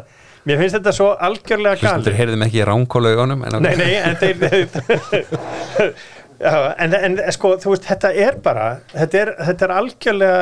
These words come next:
Speaker 1: hérna, þetta er óforsvaranlegt vegna þess að við vitum hvað það fæðast mörg börn, hvað fæðast mörg börn á hverjum degi.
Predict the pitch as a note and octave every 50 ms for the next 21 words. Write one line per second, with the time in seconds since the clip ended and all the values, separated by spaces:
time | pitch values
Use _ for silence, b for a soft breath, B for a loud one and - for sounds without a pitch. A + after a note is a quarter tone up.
0 | F#3 D3 E3+ F#3 F#3 - F#3 F3 E3+ E3 D#3+ D#3 D3 - - b b b b b
1 | b b b D#3+ D3 - F3+ F3 - F#3 G#3 B3 - - - A3 F3 - - A3
2 | A3+ A3 G3 D3+ A2+ F#2 F#2+ F#2+ - - _ - - - D3 C#3+ E3 E3 D#3 D#3
3 | D3 - E3+ D#3+ D3+ D#3+ E3 D3 D3 D#3 F#3 G#3 C4+ D4 - - - - - G2+
4 | A2+ A2+ - - - _ _ - - F#3 F#3+ G3+ F#3+ F#3+ - - - F#3+ G3+ A#3
5 | C#4 B3+ A3+ G3 - - G3+ A3 A#3+ A#3 - - A3+ A3+ A#3 A#3 - - - G3+
6 | A3 G#3+ - - - A#3 C#4 B3 F#3+ - - G#3+ A3 G3+ - - A3 G#3 - -
7 | - E3+ D#3+ - - G#3+ G#3 G#3 G3+ F#3 F3 - G#3 G#3 F3+ C3 G#2+ - A#2